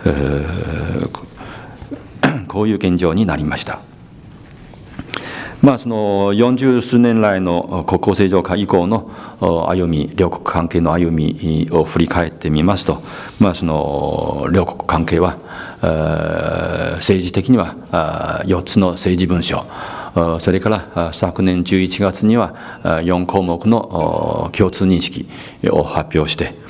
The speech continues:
えー、経済は、あ、い-、えー、以上申し上げたように、えー、ますます、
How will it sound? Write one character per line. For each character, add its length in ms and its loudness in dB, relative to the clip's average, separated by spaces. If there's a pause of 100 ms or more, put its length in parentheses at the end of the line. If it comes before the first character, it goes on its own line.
(480)
え 720 2
ー、 40 -6
経 200 4
済 200 0
は、 500 -2
あ、 40 -6
い-、 200 -2 (280)
え 400 0
ー、 40 2
以 40 0
上 240 4
申 180 0
し 60 0
上 60 -2
げ 80 -6
た 120 0
よ 140 6
う 60 0
に、 120 -6 (360)
え 920 -4
ー、 40 -4
ま 120 2
す 120 0
ま 120 2
す、 220 4